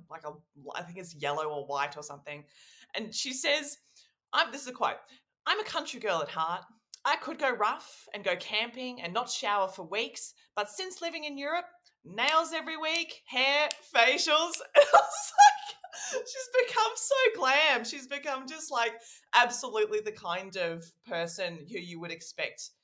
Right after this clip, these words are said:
her to become having grown up in the country, just embracing city girl life.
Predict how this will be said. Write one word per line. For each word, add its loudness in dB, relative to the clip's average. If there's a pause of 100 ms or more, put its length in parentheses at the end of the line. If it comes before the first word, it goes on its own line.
(200)
her 0
to -10
become -6 (340)
having -4
grown 0
up -6
in -8
the -16
country, -16 (380)
just -4
embracing -2 (200)
city -4
girl -4
life. -6